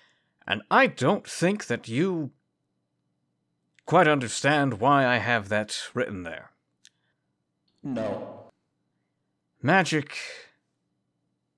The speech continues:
Speaker 1: is a s-, strange thing, a dangerous thing.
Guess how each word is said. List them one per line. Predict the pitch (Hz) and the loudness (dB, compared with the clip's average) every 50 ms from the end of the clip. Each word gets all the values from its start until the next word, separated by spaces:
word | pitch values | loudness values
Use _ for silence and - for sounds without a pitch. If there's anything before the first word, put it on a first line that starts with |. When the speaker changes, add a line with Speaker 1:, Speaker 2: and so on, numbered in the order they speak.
| _ _ | _ _
Speaker 1:
is | 143 143 131 | 0 0 0
a | 131 | 0
s-, | 123 - - _ | -2 -2 -4 _
strange | - - - - - - 135 135 156 156 151 143 135 127 117 107 - - | -4 -4 -4 -4 -4 -4 0 2 4 6 6 4 4 2 0 -2 -4 -8
thing, | - - - - 101 80 - - - - _ _ _ _ _ - | -10 -12 -10 -10 -10 -10 -10 -14 -18 -20 _ _ _ _ _ -10
a | - - - _ _ - | -10 -10 -10 _ _ 2
dangerous | 139 202 262 220 110 - - - - - - - | 4 6 6 4 2 -2 -6 -12 -14 -14 -14 -14
thing. | - 101 - - | -12 -14 -14 -14